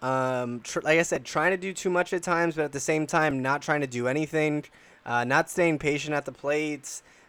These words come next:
uh, swinging at not their, you know what I mean? S-, not swinging at pitches that they would normally swing at, uh, d-, to try to get something going, um, and, and, and just trying to force stuff. As,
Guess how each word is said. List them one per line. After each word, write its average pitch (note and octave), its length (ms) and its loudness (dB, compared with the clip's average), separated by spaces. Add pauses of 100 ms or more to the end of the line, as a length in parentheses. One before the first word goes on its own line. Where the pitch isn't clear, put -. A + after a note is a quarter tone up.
uh, A#2 340 0
swinging D#3 440 0
at C#3 160 2
not C3+ 300 2
their, C#3+ 120 -2
you D3 140 -4
know D#3 60 2
what D3+ 60 2
I - 20 -2
mean? D3 120 -2
S-, - 160 -12
not E3 200 6
swinging F#3+ 300 4
at D#3 140 2
pitches F3 340 0
that D3+ 140 2
they D3 100 2
would C3 120 0
normally E3 300 2
swing F3 320 -2
at, E3+ 340 0
uh, B2 260 -2
d-, B2+ 140 -12 (140)
to F3 120 0
try D#3 280 6
to E3+ 80 4
get E3+ 140 2
something F3 340 2
going, E3+ 440 4 (400)
um, C3+ 300 -4
and, C3+ 140 -4
and, C#3 320 -6
and C#3+ 180 -4
just D#3 200 -4
trying F3 160 4
to C#3+ 80 4
force E3 360 2
stuff. A2+ 400 -2
As, A#2+ 240 -4